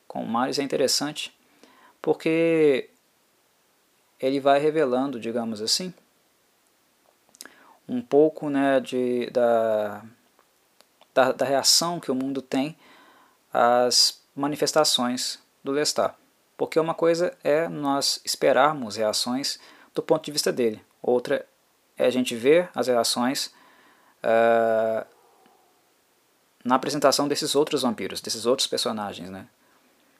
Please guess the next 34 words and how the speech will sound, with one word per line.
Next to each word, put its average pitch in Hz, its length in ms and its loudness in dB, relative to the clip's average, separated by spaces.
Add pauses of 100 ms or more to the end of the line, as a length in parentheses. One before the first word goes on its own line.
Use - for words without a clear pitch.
(220)
E 123 60 -2
é 127 40 0
interessante 143 500 2
que 151 80 -12
nós 151 160 -2
vemos 143 360 -4
ambas 160 300 -2
as 110 160 -2
coisas, - 320 -6
né? 107 260 -14
Uma 117 120 -6
reação 120 340 0
exacerbada, 113 760 2
"Vamos 120 260 0
matá-lo, 120 520 0
vamos 113 260 -8
destruí-lo, 101 640 -4 (420)
ele 113 140 0
é 117 40 4
o 110 60 4
mal, 104 460 4 (240)
né? 107 180 -4
Ele 101 100 -4
revelou 113 280 0
nossos 113 220 -2
segredos, 107 840 -2
ele 110 120 -8
não 113 100 -6
pode 107 320 2
viver, 104 560 -2
ele 120 80 -8
não 110 100 -6
pode 104 260 0
existir, 123 500 -4